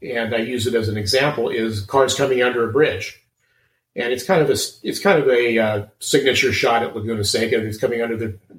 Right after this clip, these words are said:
bridge there. I would put the camera not on a tripod, but I would hold the camera steady at maybe a thirtieth of a second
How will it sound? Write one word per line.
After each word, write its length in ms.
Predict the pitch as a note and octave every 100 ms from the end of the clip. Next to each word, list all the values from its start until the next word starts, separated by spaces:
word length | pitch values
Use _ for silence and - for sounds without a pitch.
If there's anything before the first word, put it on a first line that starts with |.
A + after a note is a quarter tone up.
| _
bridge 280 | B2 A2 G#2
there. 220 | A#2 A2 - - - - _ _ _ _ _ _ _ _ -
I 160 | C#3+
would 560 | C#3 C3+ C#3+ C#3 C3 - _ _ _ _ _ _ _ _
put 180 | - D#3+
the 80 | -
camera 340 | - C#3+ C3+
not 180 | B2+ C3+
on 100 | A#2
a 60 | G#2+
tripod, 500 | - D3+ D#3+ A#2+ A2+
but 100 | A#2+
I 40 |
would 100 | A#2
hold 200 | G#2+ D3
the 60 | C3+
camera 340 | - D3 B2
steady 520 | G2+ - G3+ D3+ C#3+ - _
at 160 | E3 F3+
maybe 400 | E3+ E3+ D#3+ D#3
a 60 | C#3
thirtieth 520 | - D#3 D#3 D#3 D3+
of 80 | C#3+
a 60 |
second 440 | - D#3 D#3 E3+